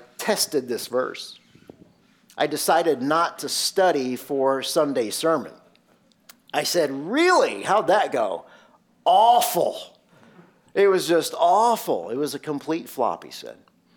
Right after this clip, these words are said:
And the reason it was a complete flop is because God can only draw out of you what he puts in you. And that's where the cooperation comes into play.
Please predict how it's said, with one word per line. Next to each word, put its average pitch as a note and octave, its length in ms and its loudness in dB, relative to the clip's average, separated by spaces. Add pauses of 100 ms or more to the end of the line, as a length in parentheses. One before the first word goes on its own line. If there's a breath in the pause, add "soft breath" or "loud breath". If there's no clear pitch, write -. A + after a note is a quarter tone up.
(640 soft breath)
And E3 160 0
the D#3 80 2
reason F3+ 540 0
it D#3 100 2
was C#3+ 140 -2
a C#3+ 60 -10
complete C3 440 -6
flop D#3 520 -2
is A#2 100 -12
because A#2+ 500 -4
God D#3 400 2
can D3 220 -6
only D#3+ 460 -2
draw C#3+ 480 0
out E3+ 320 0
of E3 200 0
you A2 460 -12 (240 loud breath)
what C#3+ 240 0
he D#3+ 220 -6
puts - 760 -2
in D#3+ 220 -4
you. E2 320 -10 (1300)
And B2+ 140 -6
that's C#3+ 240 -4
where C#3+ 140 -2
the C3 80 -4
cooperation C3 920 -4
comes F#2+ 280 -12
into F2 200 -16
play. - 420 -12